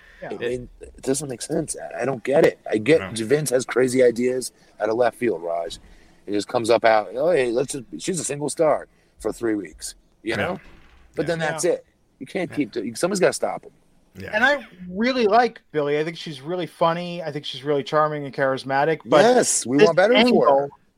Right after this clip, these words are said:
Speaker 1: but this type of show, like, this sort of, like, I Love Lucy, like, Ricky put me in the show angle just doesn't, I don't,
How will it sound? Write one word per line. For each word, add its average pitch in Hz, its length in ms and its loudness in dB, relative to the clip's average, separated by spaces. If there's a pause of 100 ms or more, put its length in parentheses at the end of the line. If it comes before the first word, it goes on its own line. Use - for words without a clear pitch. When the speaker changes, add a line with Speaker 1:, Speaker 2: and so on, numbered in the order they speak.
(140)
Speaker 1:
but 226 160 4
this 208 320 0
type 262 240 6
of 202 100 6
show, 240 380 8
like, 175 380 8
this 180 140 -2
sort 214 220 6
of, 190 140 2
like, 185 240 6
I 185 160 6
Love 180 240 4
Lucy, 180 560 -2
like, 160 260 4
Ricky 185 300 0
put 208 200 0
me 185 120 -4
in 180 100 -4
the 160 80 -6
show 175 580 2 (240)
angle 165 680 2 (340)
just - 320 -4
doesn't, 190 420 4 (460)
I 151 120 -10
don't, 175 220 -8